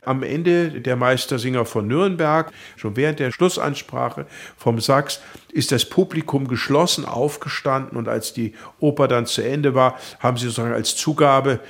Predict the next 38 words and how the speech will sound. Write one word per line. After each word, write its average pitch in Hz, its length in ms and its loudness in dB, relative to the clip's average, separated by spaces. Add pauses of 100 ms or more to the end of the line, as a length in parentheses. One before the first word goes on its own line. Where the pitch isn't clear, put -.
(120)
das - 160 -6
Publikum 127 480 -2
noch 117 100 -2
das 117 160 -4
Deutschlandlied 117 920 0 (400)
angestimmt. 120 800 0 (320)
Und, 117 300 0
äh, 123 100 2
Siegfried 123 320 -2
Wagner 123 280 4
war 120 120 4
natürlich 120 480 2
entsetzt, - 720 0 (360)
wohl 135 320 2
eher 143 300 6
aus 131 360 2 (260)
ästhetischer 131 580 2
als 117 200 -2
aus 113 260 -2
politischer 123 480 -2
Irritation 117 840 -2 (340)
und 107 140 -4
hat 123 160 2
dann 127 100 2
gefrotzelt, 135 640 0
„Naja, 131 380 0
nach 120 160 -4
der 120 300 -2 (180)
Götterdämmerung 131 640 2
werden 131 200 0
sie 127 80 -4
dann 127 160 0
wohl 131 100 2
die 123 140 0
Wacht 131 220 0
am 131 100 0
Rhein 139 340 4
singen.“ 117 520 0